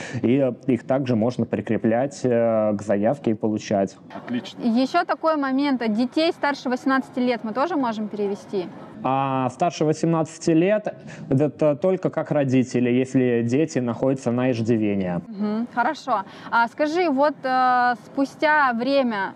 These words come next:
Speaker 3: нашего подкаста, где мы подробно разбирали, то есть мы здесь не будем касаться сейчас, какие документы нужны и так далее, потому что там мы уже подробно это всё рассказали, плюс можно ещё почитать об этом.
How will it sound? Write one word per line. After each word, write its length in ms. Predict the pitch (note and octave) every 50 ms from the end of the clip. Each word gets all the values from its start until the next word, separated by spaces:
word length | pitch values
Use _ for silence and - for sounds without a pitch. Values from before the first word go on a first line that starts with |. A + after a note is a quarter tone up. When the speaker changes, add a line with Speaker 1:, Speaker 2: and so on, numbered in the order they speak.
| - -
Speaker 3:
нашего 400 | A3 A#3 A#3+ A#3 - B3 A3+ A3+
подкаста, 580 | G#3+ A#3 A3+ - - C4 A#3+ A#3 A3+ - - G#3
где 140 | G#3 F#3+
мы 140 | A3 A3 A3
подробно 600 | G#3+ - A#3+ A3+ A#3 B3 C4+ B3 A#3 G3+ G3+ G3+ G3+
разбирали, 580 | G3+ G3+ F#3+ F#3+ G#3 G#3+ A#3 C#4 E4+ F4 C#4
то 100 | - A3
есть 100 | G3+ - -
мы 80 | A#3 A#3+
здесь 180 | A3 A3+ -
не 80 | B3 B3
будем 220 | B3 C#4 B3 A#3
касаться 340 | G#3 - - A#3+ G#3+ - -
сейчас, 140 | - A3+ G3+
какие 260 | - A3+ - A#3+ A3+
документы 600 | F#3+ G#3 - - A3+ A3+ A#3+ C4 B3+ A3+ - A3+
нужны 340 | G#3+ G#3+ G#3 G3+ G#3 G#3+ G#3+
и 40 | G#3
так 180 | - G#3+ G#3+ G#3+
далее, 240 | A#3+ C#4+ F#4+ F4+
потому 160 | E4+ A3+ G#3 -
что 100 | - G#3
там 220 | - A#3 A3+ A3
мы 100 | A3 A3
уже 140 | G#3 A3 G#3
подробно 560 | - A#3+ A#3 G#3+ G#3+ A#3+ A#3+ A3 F#3 G3+ G3+
это 240 | F#3+ F#3 F3+ - F#3 -
всё 120 | - G#3+
рассказали, 680 | G#3 G3 - - A3 G#3 G#3+ B3 D4+ F4+ F#4+ E4 A3+ - - - - - - - - - - - -
плюс 180 | - A3 A3+ -
можно 280 | A#3+ B3 A#3+ A3 A3+
ещё 200 | A3 - - A3+
почитать 500 | G#3+ A3+ G#3 - - - C4+ D#4 F#4+ F#4
об 160 | F#4 C#4+ A#3 A#3+
этом. 360 | A#3+ A3+ - - F3 F3